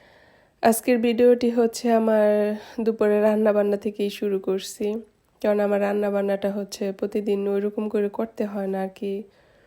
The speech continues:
টুকটাক একটু একটু রান্না করলেই হয়ে যায়। তো আমার রান্নাটা যেহেতু আমি বিকেলে নয়তো বা রাত্রে করি, সেহেতু আপনাদের সাথে, আহ, সকালে একটু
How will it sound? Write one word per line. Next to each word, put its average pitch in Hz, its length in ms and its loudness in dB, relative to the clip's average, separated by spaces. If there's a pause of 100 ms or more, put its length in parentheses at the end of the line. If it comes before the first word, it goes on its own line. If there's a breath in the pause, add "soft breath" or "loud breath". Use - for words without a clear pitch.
(220 soft breath)
টুকটাক 240 380 2
একটু 233 280 0
একটু 226 240 -4
রান্না 214 320 2
করলেই 202 400 0
হয়ে 196 260 -2
যায়। 196 280 -4 (2000 soft breath)
তো - 60 4
আমার 226 240 6
রান্নাটা 226 380 6
যেহেতু 214 300 2
আমি 202 160 2
বিকেলে 208 420 0
নয়তো 202 260 0
বা 196 120 0
রাত্রে 196 340 -4
করি, 196 340 -2 (140)
সেহেতু 208 480 -4
আপনাদের 202 360 -4
সাথে, 202 340 -4 (1160 loud breath)
আহ, 202 200 0
সকালে 220 440 2
একটু 226 240 -2